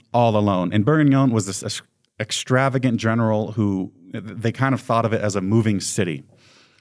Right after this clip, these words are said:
right? He, but he had to move through difficult, muddy terrain. His, his forces were exhausted. And by the time they got to Saratoga, um, he had to surrender. He couldn't get any reinforcements.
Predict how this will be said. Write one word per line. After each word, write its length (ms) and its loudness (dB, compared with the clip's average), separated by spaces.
right? 240 0
He, 300 0
but 120 2
he 100 4
had 220 0
to 100 -4
move 300 2
through 560 0
difficult, 440 0
muddy 320 2
terrain. 600 0
His, 300 -4
his 180 -4
forces 460 -2
were 140 -2
exhausted. 720 -6
And 100 -8
by 120 -2
the 80 -2
time 260 0
they 100 0
got 360 -2
to 480 -6
Saratoga, 760 0
um, 420 -6
he 120 2
had 160 0
to 60 -6
surrender. 560 -8
He 140 -2
couldn't 220 -2
get 160 -4
any 160 -2
reinforcements. 800 -6